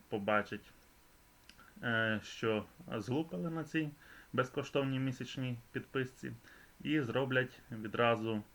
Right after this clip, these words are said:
е, платною, щоб як користувач відразу переходив, то відразу,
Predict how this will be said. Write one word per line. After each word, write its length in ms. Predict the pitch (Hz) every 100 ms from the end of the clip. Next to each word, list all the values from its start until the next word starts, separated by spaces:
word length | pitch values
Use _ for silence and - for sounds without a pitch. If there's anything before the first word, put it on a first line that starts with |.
| -
е, 240 | 113 104 101
платною, 420 | 113 104 104 107
щоб 200 | 104 - - -
як 200 | 117 107
користувач 600 | - 110 - 110 104 -
відразу 320 | 107 107 101
переходив, 640 | 101 - 123 185 170 170 165 - - - - -
то 200 | - 143
відразу, 560 | 120 110 127 117 120